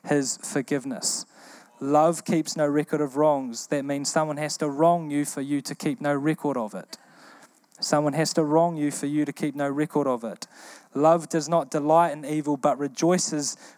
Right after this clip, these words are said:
with the truth. Do you know why love rejoices in the truth?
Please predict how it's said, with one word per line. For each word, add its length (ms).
with 220
the 80
truth. 460
Do 60
you 40
know 140
why 120
love 300
rejoices 540
in 440
the 80
truth? 440